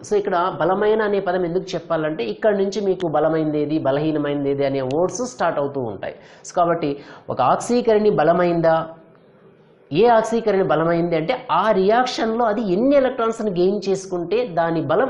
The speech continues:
అంత ఎక్కువగా ఉంటుంది. So, ఒక రియాక్షన్లో రెండు electrons ఒకటి, మూడు electrons ఒకటి, నాలుగు electrons ఒకటి gain చేసినాయి అనుకోండి, Different different రియాక్షన్స్లో gain చేసాయి అనుకోండి. ఏ ఐదు, మూడు ఎలక్ట్రాన్స్ని తీసుకున్నది,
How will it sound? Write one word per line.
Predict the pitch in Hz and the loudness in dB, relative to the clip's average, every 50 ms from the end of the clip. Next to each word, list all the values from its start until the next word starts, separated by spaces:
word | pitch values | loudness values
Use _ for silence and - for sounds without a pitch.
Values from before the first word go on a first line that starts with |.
| - - | -2 -4
అంత | 180 160 170 165 | -6 -4 -2 -4
ఎక్కువగా | 160 170 180 180 170 165 143 120 | -4 0 0 0 2 2 0 0
ఉంటుంది. | 113 113 107 104 92 90 - - - - - - | -2 -6 -8 -10 -10 -14 -18 -20 -20 -20 -6 0
So, | 220 214 208 | 2 2 2
ఒక | 185 180 190 | 4 4 4
రియాక్షన్లో | 208 214 214 214 - 208 196 196 202 202 185 156 151 160 - - - - - - 165 | 4 4 2 0 -2 -2 -2 0 0 0 2 2 2 0 -2 -6 -12 -16 -4 0 2
రెండు | 180 196 185 185 | 2 4 4 4
electrons | 185 185 190 202 214 208 208 196 | 4 4 2 0 0 0 0 0
ఒకటి, | 175 165 - 165 165 | 0 0 0 -2 -2
మూడు | 165 180 180 180 180 | 0 2 4 4 4
electrons | 175 175 190 202 202 196 185 | 2 0 0 -2 -2 -2 -2
ఒకటి, | 170 165 170 165 160 160 | -2 -2 -2 0 0 0
నాలుగు | 156 156 156 156 | 0 2 2 0
electrons | 156 151 170 185 185 175 175 | 0 0 -2 -4 -4 -2 -2
ఒకటి | 165 160 180 196 185 165 | -2 -2 -2 -2 -2 0
gain | 165 170 175 160 | 0 0 0 0
చేసినాయి | 160 151 160 151 151 143 135 | 0 -2 -2 -4 -4 -4 -2
అనుకోండి, | 123 127 120 117 135 | -2 -4 -4 -4 -4
Different | 127 135 151 147 139 | -4 -4 -4 -4 -4
different | 131 127 135 139 135 127 | -4 -4 -4 -4 -2 -2
రియాక్షన్స్లో | 139 131 139 156 160 156 - 156 151 147 - 190 196 160 | -2 0 0 0 0 -2 -4 -8 -10 -6 -6 -6 -4 -2
gain | 165 165 165 156 | -2 -2 0 -2
చేసాయి | 147 143 147 143 127 | -2 -4 -4 -6 -8
అనుకోండి. | 120 107 95 113 107 104 - - - - - - - 139 151 185 | -8 -8 -8 -8 -10 -10 -14 -16 -20 -20 -20 -14 -6 0 2 4
ఏ | 208 208 165 - 151 - - | 4 4 2 -2 -6 -4 0
ఐదు, | 165 196 214 190 196 190 180 170 | 2 2 4 2 2 0 -2 0
మూడు | 208 233 226 226 | 2 2 4 4
ఎలక్ట్రాన్స్ని | 220 208 214 214 214 196 208 190 208 | 2 2 0 -2 -2 -4 -4 -6 -6
తీసుకున్నది, | 196 202 - - 208 202 202 202 | -8 -6 -6 -4 -4 -2 0 0